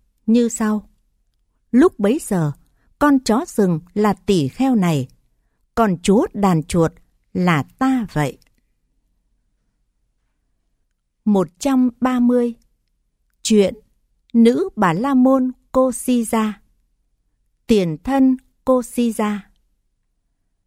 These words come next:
"Hãy ăn như đã nói", vân vân. Câu chuyện này khi ở Kỳ Viên, bậc đạo sư kể về một người đàn bà ở Xá Vệ. Nghe nói,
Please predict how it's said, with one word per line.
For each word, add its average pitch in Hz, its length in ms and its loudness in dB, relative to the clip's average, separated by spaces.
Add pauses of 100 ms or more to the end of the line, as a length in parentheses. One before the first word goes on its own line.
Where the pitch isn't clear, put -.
(320)
"Hãy 247 280 -4 (120)
ăn 269 300 0 (320)
như 269 220 4
đã 180 220 -4
nói", 220 360 0 (500)
vân 240 180 2
vân. 220 240 -2 (1300)
Câu 294 240 2
chuyện 190 260 0
này 160 360 -2
khi 285 260 -2
ở 160 340 -2 (200)
Kỳ 180 220 2
Viên, 240 320 -2 (840)
bậc 214 280 -2
đạo 196 240 -2
sư 285 320 -2 (160)
kể 170 160 2
về 180 180 -2
một 175 260 0
người 180 200 2
đàn 165 320 0
bà 160 280 -2 (120)
ở 160 220 -2
Xá 196 380 -6
Vệ. 165 220 -2 (1160)
Nghe 262 160 4
nói, 226 320 0